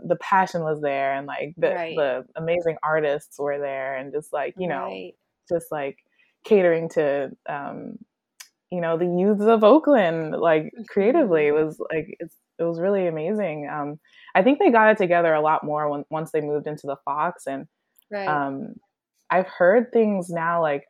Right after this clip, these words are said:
Speaker 1: I think the culture has changed a lot, um,
Speaker 2: Mm.
Speaker 1: since, like, I graduated. It's just kind of shifted,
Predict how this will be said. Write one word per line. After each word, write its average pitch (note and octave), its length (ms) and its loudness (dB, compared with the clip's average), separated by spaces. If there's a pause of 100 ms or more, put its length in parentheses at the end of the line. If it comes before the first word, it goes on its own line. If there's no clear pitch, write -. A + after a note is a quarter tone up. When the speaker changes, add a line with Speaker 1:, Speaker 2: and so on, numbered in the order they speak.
Speaker 1:
I D#3 80 -2
think G3+ 200 -4
the A#3 80 2
culture E3 360 -2
has D#3 120 -4
changed D#3 420 -8
a D3 80 -8
lot, C#3+ 340 -6 (120)
um, C#3+ 540 -8 (120)
Speaker 2:
Mm. G#3 380 -16 (260)
Speaker 1:
since, - 560 -8 (140)
like, C#3+ 240 -4
I D#3+ 120 -2
graduated. C#3 680 -4
It's D3 100 -12
just D#3 200 -6
kind D3+ 140 -10
of C#3 100 -14
shifted, - 540 -8